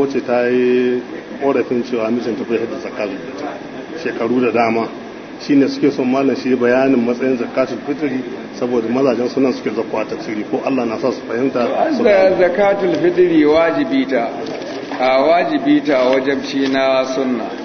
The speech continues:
Speaker 2: Saboda haka idan mutum ya yi azumi bai hidda ita ba, mun karanta da kunan wurin cewa azumi ne mu'allaqun baina sama'i wal ard.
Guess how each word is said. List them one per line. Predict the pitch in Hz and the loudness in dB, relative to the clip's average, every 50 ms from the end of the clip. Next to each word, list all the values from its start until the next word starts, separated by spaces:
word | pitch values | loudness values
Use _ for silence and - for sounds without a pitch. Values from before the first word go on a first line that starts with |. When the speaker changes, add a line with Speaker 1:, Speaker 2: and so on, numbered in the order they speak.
| 113 113 - - - - - - - - - - - | -10 -10 -10 -10 -10 -12 -14 -14 -14 -14 -14 -14 -10
Speaker 2:
Saboda | - - 185 170 175 170 160 160 160 160 | -6 -2 0 2 2 2 4 2 2 2
haka | 156 160 156 143 139 131 127 135 | 2 0 0 2 0 0 0 0
idan | 139 139 160 175 180 180 180 180 180 175 165 | 0 0 2 0 0 0 0 0 0 0 0
mutum | 143 135 - 151 151 151 147 147 147 | -2 -2 -2 0 0 2 2 2 2
ya | 147 151 156 156 151 | 2 2 4 4 4
yi | 151 156 | 4 2
azumi | 147 147 156 151 - 139 127 131 139 143 139 - | 2 2 2 2 2 2 2 2 2 2 2 2
bai | 131 123 120 | 2 2 2
hidda | 131 143 139 139 131 123 120 | 2 0 0 0 0 -2 -2
ita | 117 - 139 135 127 | 0 0 0 0 2
ba, | 127 131 131 131 131 123 123 131 - - - - - - - - - - | 2 4 4 4 4 2 0 -2 -6 -10 -10 -12 -14 -14 -14 -12 -8 -4
mun | 135 147 165 175 | 0 0 2 2
karanta | 165 196 185 170 156 147 120 - 151 151 147 | 2 2 2 2 2 0 2 2 2 2 2
da | 139 127 | 2 0
kunan | 120 131 131 139 139 135 131 127 131 | -2 -2 -2 0 0 2 2 2 0
wurin | 131 131 131 123 120 | 0 0 0 0 -2
cewa | - 156 147 135 131 131 131 131 143 | -2 0 2 2 4 4 4 2 2
azumi | 165 156 151 139 135 143 147 147 | 0 0 0 2 2 2 2 2
ne | 147 147 143 143 | 2 2 2 0
mu'allaqun | 147 151 160 143 135 131 127 123 131 131 127 127 123 120 107 104 - - - - - - 120 | 0 0 0 0 0 0 0 0 0 0 -2 -2 -2 -4 -4 -6 -8 -10 -10 -12 -12 -6 0
baina | 135 147 151 147 139 127 | 2 2 4 4 2 0
sama'i | - - - 131 127 127 131 135 131 120 | -2 -4 -4 -2 -2 0 2 2 2 2
wal | 120 117 113 110 104 | 2 0 0 0 -2
ard. | 104 110 110 | -2 -2 -2